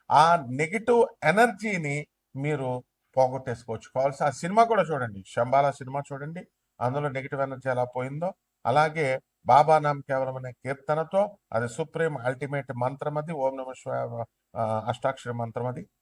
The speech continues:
కాబట్టి దానికిలాగా మీరు చేసుకోవచ్చు. అవన్నీ కూడా సీక్రెట్స్ చెప్తాం. అందువల్ల ఇదంతా మా స్టూడెంట్స్‌కి మేము చెప్తున్నాం కాబట్టి ఇది, ఇది కే-, ప-, టోటల్గా సెంట్రల్ గవర్నమెంట్‌కి తెలిసినటువంటిది. టోటల్గా, ఆ,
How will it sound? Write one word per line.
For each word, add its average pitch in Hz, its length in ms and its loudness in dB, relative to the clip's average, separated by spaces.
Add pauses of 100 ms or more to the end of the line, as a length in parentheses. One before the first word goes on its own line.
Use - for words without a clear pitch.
(160)
కాబట్టి 123 260 -4
దానికిలాగా 120 680 0
మీరు 120 360 -6
చేసుకోవచ్చు. 127 600 -2
అవన్నీ 143 340 2
కూడా 208 160 -2
సీక్రెట్స్ 180 540 -6
చెప్తాం. 127 300 0 (380)
అందువల్ల 196 320 2
ఇదంతా 185 380 4
మా 190 140 4
స్టూడెంట్స్‌కి 196 600 -2
మేము 175 240 0
చెప్తున్నాం 160 420 -4
కాబట్టి 147 360 -4 (480)
ఇది, 143 260 -4
ఇది 147 360 -6 (240)
కే-, 135 220 4
ప-, 127 200 4
టోటల్గా 175 720 6 (180)
సెంట్రల్ 151 380 -2
గవర్నమెంట్‌కి 151 440 2
తెలిసినటువంటిది. 123 800 -10 (500)
టోటల్గా, 156 580 4 (160)
ఆ, 123 100 0